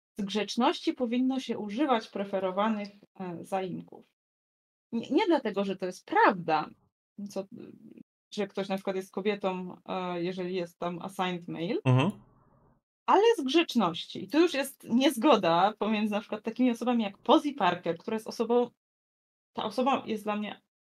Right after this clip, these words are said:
Speaker 1: dobra, potem o niej coś powiem, jest niesamowita dla mnie.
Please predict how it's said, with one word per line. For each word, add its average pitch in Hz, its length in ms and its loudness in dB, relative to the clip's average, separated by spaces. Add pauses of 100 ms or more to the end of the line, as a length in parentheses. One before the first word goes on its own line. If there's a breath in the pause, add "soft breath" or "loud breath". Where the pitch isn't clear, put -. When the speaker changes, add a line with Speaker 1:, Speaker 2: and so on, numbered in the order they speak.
Speaker 1:
dobra, - 220 -4
potem 214 280 -4
o 196 40 -2
niej 190 140 -4
coś - 120 -12
powiem, 175 240 -2
jest 190 180 -10
niesamowita 208 600 -2
dla 175 180 -10
mnie. 175 260 -10